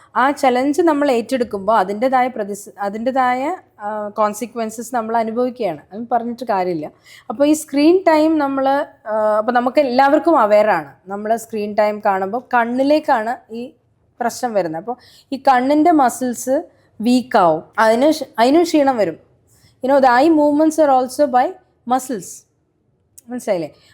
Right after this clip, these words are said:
അപ്പൊ അതിന് ക്ഷീണം തട്ടുമ്പോഴാണ് നമുക്ക് ആ ഒരു ക്ഷീണം കാര്യങ്ങളൊക്കെ വരുന്നത്. അപ്പോ അതേപോലെ നമ്മൾ സ്ക്രീൻ ടൈം വരുമ്പോ കൂടുതലായിട്ട് അതിലേക്ക് തന്നെ കോൺസെൻട്രേറ്റ് ചെയ്തിരിക്കുക, അങ്ങനത്തെ ഒരുപാട് കാര്യങ്ങൾ അതിൽ വരുന്നു. അപ്പൊ നമ്മൾ എന്താ വെച്ചാൽ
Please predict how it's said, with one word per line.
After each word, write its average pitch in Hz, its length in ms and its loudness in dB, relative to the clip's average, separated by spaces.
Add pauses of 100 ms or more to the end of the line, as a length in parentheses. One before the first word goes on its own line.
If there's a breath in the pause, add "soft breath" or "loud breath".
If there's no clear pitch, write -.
(120)
അപ്പൊ 226 120 0 (100)
അതിന് 320 260 2
ക്ഷീണം 294 400 -2
തട്ടുമ്പോഴാണ് 226 720 -2
നമുക്ക് 214 340 -6 (280)
ആ - 20 2 (160)
ഒരു 220 140 -2 (500)
ക്ഷീണം 208 380 -2 (240)
കാര്യങ്ങളൊക്കെ 190 580 -2
വരുന്നത്. 156 340 -8 (480 soft breath)
അപ്പോ 277 140 2 (500 loud breath)
അതേപോലെ 277 540 2 (380)
നമ്മൾ 240 280 -2
സ്ക്രീൻ 254 320 -4
ടൈം 262 200 2
വരുമ്പോ 247 280 -2
കൂടുതലായിട്ട് 269 720 0
അതിലേക്ക് 247 380 -6
തന്നെ 240 180 -4 (100)
കോൺസെൻട്രേറ്റ് 214 640 -4
ചെയ്തിരിക്കുക, 185 480 -6 (300)
അങ്ങനത്തെ 269 320 0
ഒരുപാട് 294 300 2 (100)
കാര്യങ്ങൾ 240 420 -2
അതിൽ 214 160 -4 (100)
വരുന്നു. 151 220 -8 (340 soft breath)
അപ്പൊ 311 200 0
നമ്മൾ 302 240 0
എന്താ 302 120 0
വെച്ചാൽ 320 200 -2